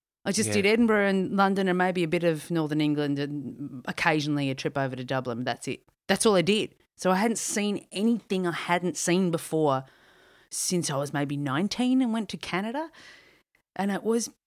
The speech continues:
Speaker 1: mind-blowing.
Speaker 2: And the reality is, you know, I was thinking a lot about this when I was just away, is like, and worried about spending money too much and things. But you go, in, in two years' time,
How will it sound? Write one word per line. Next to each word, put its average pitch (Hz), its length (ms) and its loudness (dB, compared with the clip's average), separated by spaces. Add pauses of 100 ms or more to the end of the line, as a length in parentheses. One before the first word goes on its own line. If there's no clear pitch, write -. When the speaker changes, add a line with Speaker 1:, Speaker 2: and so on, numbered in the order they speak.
(200)
Speaker 1:
mind-blowing. 339 640 4
Speaker 2:
And 220 100 4
the 226 60 4
reality 226 520 2
is, 104 220 -4
you 123 60 -2
know, 113 100 2
I 110 80 -2
was 131 140 -2
thinking 156 200 -4
a 131 40 -2
lot 113 120 -2
about 107 200 -6
this 104 120 -12
when 107 120 -6
I 104 40 -4
was 101 140 -10
just - 160 -12
away, 95 320 -6
is 95 140 -12
like, 95 420 -10 (480)
and 120 160 0
worried 104 220 2
about 95 260 -6
spending 92 320 -8
money 87 400 -10 (160)
too 98 220 -8
much 82 260 -12
and 92 140 -14
things. 90 400 -16
But - 200 -8 (680)
you 127 140 -6
go, 139 240 2
in, 143 160 -2
in 139 300 0
two 160 180 -2
years' 131 240 0
time, 107 640 -6